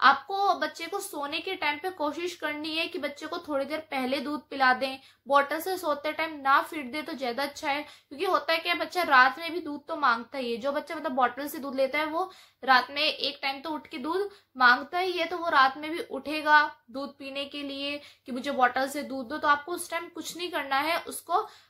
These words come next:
थोड़ा सा पानी दे देना है तो वो सो जाएगा। कोशिश ये करो कि बॉटल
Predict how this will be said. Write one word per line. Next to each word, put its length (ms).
थोड़ा 180
सा 140
पानी 400
दे 140
देना 280
है 140
तो 140
वो 380
सो 240
जाएगा। 520
कोशिश 360
ये 120
करो 240
कि 100
बॉटल 500